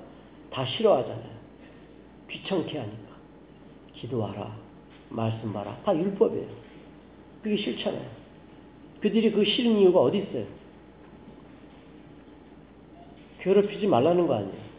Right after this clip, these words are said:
그건 은혜가 아니에요. 그건 관계를 깨는 거예요.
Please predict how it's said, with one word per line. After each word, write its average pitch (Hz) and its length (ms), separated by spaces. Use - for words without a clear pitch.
그건 294 160
은혜가 156 400
아니에요. 110 240
그건 208 120
관계를 160 520
깨는 392 380
거예요. 170 140